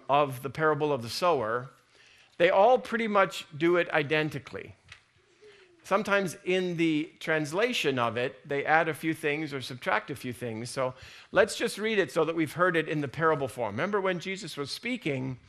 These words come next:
he would be speaking to a large audience of sometimes twenty thousand people, and he would be teaching them this, and then he would stop. So he would say this much. He said, "Listen,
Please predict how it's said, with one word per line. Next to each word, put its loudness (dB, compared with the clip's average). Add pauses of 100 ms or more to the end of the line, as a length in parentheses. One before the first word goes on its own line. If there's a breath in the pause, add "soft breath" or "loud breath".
(420 loud breath)
he -2
would 6
be -2
speaking -4
to -2
a 4
large 4
audience 4
of -4
sometimes 0
twenty -8
thousand -2
people, -4 (600 soft breath)
and 0
he 0
would 6
be -2
teaching -4
them -2
this, -2
and -2
then 2 (100)
he -2
would -4
stop. 2 (400)
So -4
he 2
would 2
say 4
this -2
much. -2
He -6
said, -2
"Listen, 2